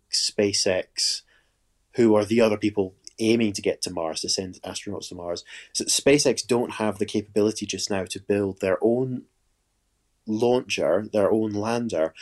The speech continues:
and all of the ground level infrastructure that's needed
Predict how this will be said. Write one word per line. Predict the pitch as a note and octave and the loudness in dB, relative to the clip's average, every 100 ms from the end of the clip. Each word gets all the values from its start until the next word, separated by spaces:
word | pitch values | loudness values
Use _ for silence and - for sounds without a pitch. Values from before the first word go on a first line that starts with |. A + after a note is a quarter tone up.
| - - _ | -20 -20 _
and | B2 B2 B2 | -2 0 0
all | - G#2+ A2 | 2 2 2
of | G#2+ | -2
the | G#2 | -4
ground | G#2+ A2 A2+ | 0 0 0
level | A2 G2+ | -2 -2
infrastructure | - A2+ A2+ G#2 - - - F#2 | -2 -4 -4 -4 -4 -6 -8 -8
that's | - - | -8 -2
needed | C3+ D3 F#2 F2+ - | 0 0 -2 -4 -6